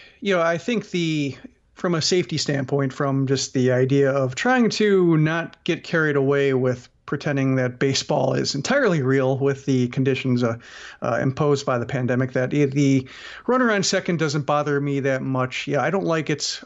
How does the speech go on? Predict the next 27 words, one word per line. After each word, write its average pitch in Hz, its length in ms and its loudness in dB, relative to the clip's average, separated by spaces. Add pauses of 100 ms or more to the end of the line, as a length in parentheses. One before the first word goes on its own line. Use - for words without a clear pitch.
overall 147 520 2
just 135 220 -6
because, 135 600 -4 (240)
um, - 480 -4 (180)
you 202 80 2
know, 208 80 4
in 196 40 2
the 175 100 -2
case 226 160 2
like 196 100 -4
the 180 60 0
minor 170 280 2
leagues 151 320 0
where 143 140 0
you're 139 80 2
not 165 180 -2
really 160 160 -2
worried 147 220 0
about 139 200 -2
wins 143 180 -2
and 131 100 -4
losses, 131 380 -2
you're 127 80 -4
just 127 160 -4
worried 139 140 2
about 127 160 -2
development, 135 520 -2